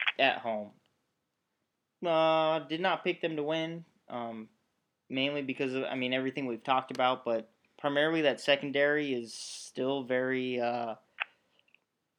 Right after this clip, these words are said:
uh, very shaky, and that's, that's gonna be U S C's strength. So I can say, tell you that if they, if they're gonna win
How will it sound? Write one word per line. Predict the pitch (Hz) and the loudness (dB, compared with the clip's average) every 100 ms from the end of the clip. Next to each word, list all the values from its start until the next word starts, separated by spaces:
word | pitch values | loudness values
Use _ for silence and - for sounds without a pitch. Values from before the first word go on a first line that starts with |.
| - | -4
uh, | 120 117 113 | 0 2 0
very | 107 120 143 | 0 -2 0
shaky, | - 160 135 135 135 151 - | 2 2 4 2 0 -2 -6
and | 120 117 117 117 _ _ - | -4 -4 -4 -12 _ _ 0
that's, | 120 117 - - | 2 2 -2 0
that's | 127 120 - - - | 2 2 -4 -16 -8
gonna | 143 135 | -2 -2
be | 120 127 131 131 - | -2 -2 -2 -6 -8
U | 131 139 | 0 2
S | 135 | 2
C's | - 135 - | 0 -4 -4
strength. | - 143 113 - - | -2 -2 -2 -10 -14
So | - 113 107 107 _ _ _ _ _ _ _ _ _ | -4 -2 -2 -6 _ _ _ _ _ _ _ _ _
I | 143 | 4
can | 135 131 | 4 2
say, | - 143 | 2 2
tell | - 151 | 4 2
you | 135 123 | 2 4
that | 120 110 - - _ - | 2 2 -4 -20 _ 0
if | 156 156 | 0 2
they, | 151 | 2
if | 123 120 123 | 2 -2 -4
they're | 139 | -2
gonna | 131 123 | 0 -2
win | 120 151 175 131 123 | 0 2 4 2 -2